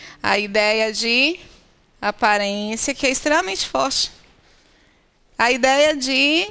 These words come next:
ser bonito ou não ser bonito. E aí você tem a, um questionamento.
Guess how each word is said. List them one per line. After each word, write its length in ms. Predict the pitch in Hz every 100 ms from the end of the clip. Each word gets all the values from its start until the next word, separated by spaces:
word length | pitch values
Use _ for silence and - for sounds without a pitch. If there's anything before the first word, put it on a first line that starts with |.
| -
ser 320 | - 311 320
bonito 500 | 320 302 302 349 403
ou 300 | 359 330 349
não 240 | 339 359
ser 200 | 415 339 330
bonito. 540 | 349 277 262 247 214 - - _ _ _ - - - - -
E 200 | 285 285
aí 240 | 294 330
você 360 | 339 339 320 302
tem 680 | - 269 269 285 311 302 -
a, 1080 | 254 254 247 240 240 226 208 196 180 202 - - _ _ _ _ _ _ _ _ _
um 180 | 214 285
questionamento. 880 | 311 320 330 339 311 247 226 233